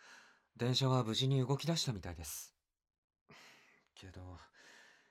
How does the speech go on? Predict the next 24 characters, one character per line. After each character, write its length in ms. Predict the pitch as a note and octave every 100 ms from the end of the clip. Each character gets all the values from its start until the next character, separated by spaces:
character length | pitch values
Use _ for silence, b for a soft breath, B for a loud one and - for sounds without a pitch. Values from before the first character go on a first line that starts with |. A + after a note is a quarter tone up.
| B B _ _ _ _ _ _ _ _
今 240 | - C3 C3+
日 40 |
は 320 | A#2 F2+ D#2
こ 140 | - G2
こ 120 | A#2+
で 100 | B2
休 260 | A#2 A2+ D3+
ん 40 |
で 80 | D3+
い 60 | -
っ 20 |
た 100 | F#2
方 180 | G2 A2
が 200 | F2 D#2
い 140 | D#2+
い 60 | C3
か 100 | D3
も 80 | G#2
し 100 | -
れ 60 |
ま 100 | D#2+
せ 120 | E2+
ん 40 | D#2+
ね。 320 | E2 - -